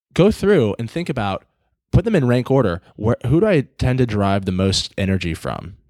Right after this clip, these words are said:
Who am I most uplifted by, eh, when we interact? And after you look at this list of five, y-, you can go through and you can look at, you know, do I wanna make any cuts,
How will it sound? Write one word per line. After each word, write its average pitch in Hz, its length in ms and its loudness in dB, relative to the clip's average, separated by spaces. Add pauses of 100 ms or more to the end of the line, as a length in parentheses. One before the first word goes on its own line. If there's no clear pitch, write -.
Who 151 160 2
am 165 60 4
I 123 80 4
most 107 280 2
uplifted 92 500 -4
by, 50 380 -10 (180)
eh, 85 180 -4
when 95 180 -2
we 87 100 0
interact? 71 520 -6 (600)
And 104 600 0 (760)
after 175 260 0
you 185 80 2
look 143 140 2
at - 60 -4
this 113 140 -4
list 113 160 -2
of 101 80 -8
five, 101 680 -4 (140)
y-, 143 160 -4
you 139 100 0
can 143 120 -2
go 165 180 4
through 147 160 4
and 131 80 4
you 120 80 2
can 113 120 2
look 117 180 0
at, 110 240 -2
you 117 80 -6
know, 98 100 -2
do 120 220 4
I 123 80 4
wanna 110 240 2
make 95 240 -4
any 92 140 -4
cuts, - 680 -10